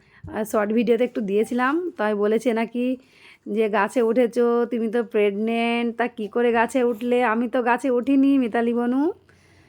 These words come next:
মিতালি বনু, আমি গাছে উঠিনি, ওটা আমার বোন। এই দেখো কত পেয়ারা দেখেছো। আর পাপিয়া দি বলেছে আমাকে এই কথাটা, যে মিতালি বনু বলছে যে, "তুমি গাছে উঠে পেয়ারা পাড়ছো, তুমি নাকি প্রেগনেন্ট।"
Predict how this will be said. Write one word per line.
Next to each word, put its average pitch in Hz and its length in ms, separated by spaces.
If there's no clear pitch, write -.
মিতালি 226 280
বনু, 240 220
আমি 247 220
গাছে 220 280
উঠিনি, 254 380
ওটা 247 180
আমার 247 180
বোন। 226 540
এই 233 200
দেখো 226 260
কত 208 240
পেয়ারা 214 280
দেখেছো। 254 640
আর 196 220
পাপিয়া 247 380
দি 247 140
বলেছে 233 440
আমাকে 220 200
এই 220 140
কথাটা, 214 320
যে 214 140
মিতালি 208 380
বনু 214 300
বলছে 208 560
যে, 196 140
"তুমি 196 240
গাছে 190 360
উঠে 202 220
পেয়ারা 202 320
পাড়ছো, 202 460
তুমি 208 240
নাকি 208 280
প্রেগনেন্ট।" 196 880